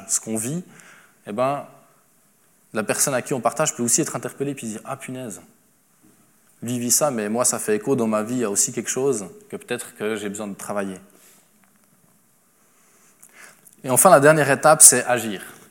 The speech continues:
C'est la mise en action de la foi. Dans la lettre de Jacques, il y a plein de choses qui sont parlées sur la foi et les œuvres, puis il dit, « Mais on peut pas dire,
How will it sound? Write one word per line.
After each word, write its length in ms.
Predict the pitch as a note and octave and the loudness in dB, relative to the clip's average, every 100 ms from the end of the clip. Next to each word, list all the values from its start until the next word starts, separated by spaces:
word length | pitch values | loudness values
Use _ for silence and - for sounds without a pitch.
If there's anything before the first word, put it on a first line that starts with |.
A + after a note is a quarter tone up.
| _ _ _ _ _ - - _ _ - - - - _ _ _ _ _ - | _ _ _ _ _ -20 -20 _ _ -20 -20 -20 -20 _ _ _ _ _ -2
C'est 220 | - E3+ | 2 6
la 120 | D#3 | 6
mise 580 | D3 G3+ A3+ G#3 D3+ - | 6 8 8 8 6 2
en 140 | D3 C#3+ | 0 4
action 360 | C#3+ - E3 | 6 6 6
de 60 | D3 | 4
la 80 | C3+ | 2
foi. 360 | - B2 G2+ - - - _ _ _ _ _ _ _ - - - - - | 2 -2 -2 -4 -20 -20 _ _ _ _ _ _ _ -20 -20 -20 -20 -10
Dans 400 | A#2 A#2+ A#2+ G2+ G2 - _ - - - - | -4 -2 -2 -6 -14 -20 _ -20 -20 -18 -4
la 140 | G#2 | 0
lettre 280 | C3 C#3 B2 | 2 0 0
de 120 | A#2+ | 0
Jacques, 340 | A#2 C#3 D3 | 6 6 6
il 20 | A#2+ | 2
y 40 | |
a 20 | |
plein 180 | G#2+ D#3 | 0 0
de 40 | |
choses 260 | C3 D3+ C#3+ | 2 0 0
qui 140 | - | -2
sont 120 | A2+ A2+ | -6 0
parlées 220 | A#2 C3+ | 2 4
sur 240 | C3+ B2 | 2 0
la 120 | A2 | -2
foi 260 | A2 D#3 D3+ | 0 0 0
et 20 | |
les 220 | A#2+ A2+ | 2 2
œuvres, 300 | C3+ D#3 B2+ - | 2 2 -2 -8
puis 100 | B2 | -6
il 60 | |
dit, « 140 | B2+ C#3+ | -2 0
Mais 140 | A2+ | 0
on 140 | A2+ | 0
peut 160 | A#2 C3+ | 2 4
pas 480 | C#3 F3+ G3 G#3 - - - - _ _ _ _ _ _ - | 6 6 6 2 -8 -20 -20 -20 _ _ _ _ _ _ -10
dire, 320 | B2 D3 F3+ | -4 2 2